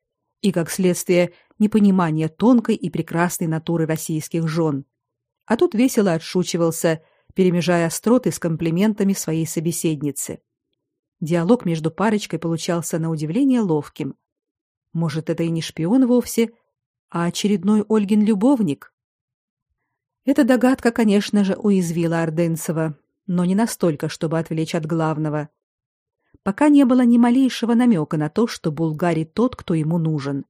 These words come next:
Найденные у курьера бумаги относились к севастопольским верфям. Может,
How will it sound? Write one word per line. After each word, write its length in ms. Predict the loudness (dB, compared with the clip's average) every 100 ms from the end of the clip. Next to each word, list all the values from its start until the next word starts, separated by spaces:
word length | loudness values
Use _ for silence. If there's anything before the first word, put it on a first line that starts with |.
| _ _ _ _ _ _ _
Найденные 500 | -2 0 0 0 0
у 60 | -2
курьера 420 | 0 0 2 0
бумаги 380 | 0 2 2 0
относились 640 | -4 -4 -4 -2 -2 -2 -6 -14
к 60 |
севастопольским 1000 | -6 -4 -2 -4 -2 -2 -2 -4 -2 0
верфям. 580 | 2 0 0 -4 -6 -6 _ _ _ _ _ _
Может, 560 | -4 -2 0 -4 -6 -20